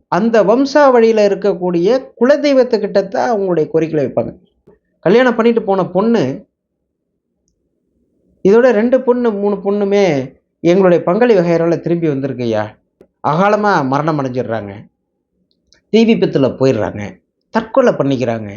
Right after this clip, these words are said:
எத்தனையோ தொடர்புகள்ல நம்ம காதுல விடுற விஷயம் இது. இதுக்கு கர்மா காரணமா இருந்தாலும்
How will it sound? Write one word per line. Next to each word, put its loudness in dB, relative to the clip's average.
எத்தனையோ 0
தொடர்புகள்ல 2
நம்ம 0
காதுல -2
விடுற -4
விஷயம் -2
இது. -10
இதுக்கு 4
கர்மா 0
காரணமா 2
இருந்தாலும் 0